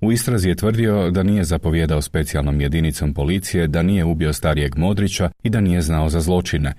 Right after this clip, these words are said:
Istražni zatvor je Badži određen u prosincu prošle godine, a koji mjesec kasnije za njim je raspisana tjeralica. Sud smatra da treba pokrenuti postupak izručenja Željka Badže iz Australije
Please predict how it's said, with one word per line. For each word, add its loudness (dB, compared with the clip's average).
Istražni 0
zatvor 0
je 2
Badži 0
određen 2
u 0
prosincu 0
prošle -2
godine, 0
a 0
koji 0
mjesec -2
kasnije -2
za 0
njim 2
je 2
raspisana -2
tjeralica. -2
Sud -2
smatra 2
da 0
treba 0
pokrenuti 0
postupak -2
izručenja 0
Željka -2
Badže -2
iz -4
Australije 0